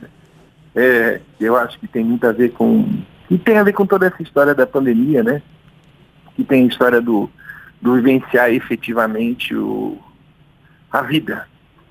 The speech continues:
o que tá acontecendo, né? E, e a escolha dos olhares que a gente tem sobre a vida. Como todos os personagens têm esses olhares,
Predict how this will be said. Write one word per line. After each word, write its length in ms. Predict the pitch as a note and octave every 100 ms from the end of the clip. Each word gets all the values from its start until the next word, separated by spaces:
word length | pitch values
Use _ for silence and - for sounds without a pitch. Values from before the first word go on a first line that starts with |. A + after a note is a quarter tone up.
| -
o 40 |
que 140 | -
tá 120 | - C#3+
acontecendo, 680 | C#3+ B2 B2 - A2 G2 - - _ _ _ _ _
né? 240 | - A2+ A#2+ - - _ -
E, 760 | A2+ A#2 G#2+ G#2+ G2+ G2 F2 - _ _ -
e 80 |
a 60 | C3
escolha 480 | B2 - - E3 D3
dos 200 | C3+ C3
olhares 420 | C3 B2+ B2+ A2
que 140 | -
a 40 | A2+
gente 200 | G#3+ -
tem 140 | - -
sobre 240 | G3+ G3+
a 40 |
vida. 220 | - - F3 _ _ -
Como 160 | D3 D3
todos 420 | - A3 D3 B2+
os 60 |
personagens 680 | - B2+ - A2 G#2+ G2 G2+ -
têm 160 | F#2+ G#2+
esses 220 | - -
olhares, 420 | G3+ G3+ A#2 C3+